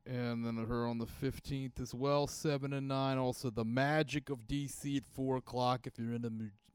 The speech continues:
magicians. Am I even saying that right? Magicians.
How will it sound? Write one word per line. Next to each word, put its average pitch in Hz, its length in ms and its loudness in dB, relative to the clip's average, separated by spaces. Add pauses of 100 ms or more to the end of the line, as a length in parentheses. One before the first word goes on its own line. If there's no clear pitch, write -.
magicians. 117 1000 -8 (580)
Am 92 80 -12
I 110 40 -6
even 113 220 -8
saying 101 340 -10
that 107 80 -6
right? 104 180 -8
Magicians. 95 960 -10